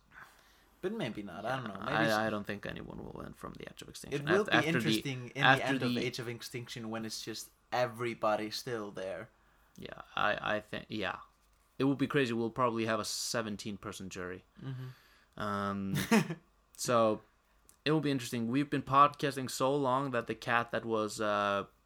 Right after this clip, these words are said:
Speaker 2: interrupting the whole time has now
Speaker 1: Mm-hmm.
Speaker 2: fallen asleep.
Speaker 1: Yep.
Speaker 2: Probably like all the people that started listening to this podcast. Um, if you have, wake up. You have to go to work now.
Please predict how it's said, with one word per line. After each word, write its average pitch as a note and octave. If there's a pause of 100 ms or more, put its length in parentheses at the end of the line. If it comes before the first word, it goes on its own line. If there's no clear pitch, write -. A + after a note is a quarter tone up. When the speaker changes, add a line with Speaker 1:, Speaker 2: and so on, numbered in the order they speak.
(160)
Speaker 2:
interrupting A2+
the A2
whole A2
time A2
has G2+
now -
Speaker 1:
Mm-hmm. D#3+
Speaker 2:
fallen C3+
asleep. G#2 (580)
Speaker 1:
Yep. C3+ (1200)
Speaker 2:
Probably A#2
like G#2 (140)
all A#2+
the G#2+
people G#2+
that F#2+
started F#2+
listening F#2+
to -
this -
podcast. A3 (840)
Um, G#2 (120)
if A2+
you A#2 (140)
have, A#2+
wake C3
up. C#3
You B2
have A2+
to A#2
go D3
to D#3
work C3+
now. B2